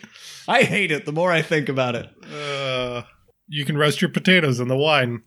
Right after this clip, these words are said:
Speaker 2: I don't know where these potatoes are coming from, but they're plentiful. You don't need to search those ones out.
Speaker 1: All right.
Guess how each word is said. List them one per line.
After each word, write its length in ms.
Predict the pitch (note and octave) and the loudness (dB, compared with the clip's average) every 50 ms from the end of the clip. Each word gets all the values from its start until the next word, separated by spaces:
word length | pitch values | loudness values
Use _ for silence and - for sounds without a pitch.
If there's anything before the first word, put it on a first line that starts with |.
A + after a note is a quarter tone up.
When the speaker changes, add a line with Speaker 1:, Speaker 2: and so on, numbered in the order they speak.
| _ _ _ _ _ | _ _ _ _ _
Speaker 2:
I 60 | D3+ | -4
don't 80 | D#3+ D#3 | -2 -2
know 80 | D3+ D3+ | 0 0
where 120 | D#3 D#3+ | 0 0
these 220 | D3+ D#3 D#3 C#3 | 0 0 -2 -4
potatoes 440 | - - C3+ E3 F3+ F3 D3+ C3 A#2+ | -4 -2 2 4 4 4 4 2 0
are 60 | B2 | -2
coming 300 | A2+ - C3 B2 B2+ A#2 | 0 0 0 0 0 -2
from, 280 | G#2+ C3 C3 C3 C#3 C3+ | -2 0 0 0 0 -2
but 200 | C3+ D3 C#3+ C#3 | -2 -2 0 2
they're 100 | D3 C#3 | 0 0
plentiful. 640 | C#3 - - F3 F3 D#3+ C3+ - - B2 G#2+ G2+ - _ _ _ - - - - _ _ _ - _ _ _ _ _ _ _ _ _ _ _ _ - | 0 2 2 4 4 4 4 2 0 -2 -2 -4 -6 _ _ _ -20 -20 -20 -20 _ _ _ -20 _ _ _ _ _ _ _ _ _ _ _ _ 0
You 120 | - G#3 F3+ | 2 4 6
don't 180 | G3 G3+ G#3+ | 6 6 4
need 160 | G3 G#3+ G#3+ | 4 2 2
to 80 | - A3 | 2 0
search 380 | - - - G#3+ G3+ - - - | 0 2 2 2 2 2 0 -2
those 240 | G3+ G3+ G3 F3 | -2 -2 -2 -2
ones 180 | F#3 F#3 E3 D#3+ | -4 -6 -6 -4
out. 420 | F3+ F3 E3 E3 - - - - - _ _ _ _ _ _ _ _ - _ _ _ _ _ - | -2 -2 -2 -2 -4 -8 -14 -16 -16 _ _ _ _ _ _ _ _ -20 _ _ _ _ _ -4
Speaker 1:
All 160 | F#3+ G3+ G#3 | 0 2 4
right. 300 | G3+ G#3 A#3 A#3 G3 | 4 4 4 4 2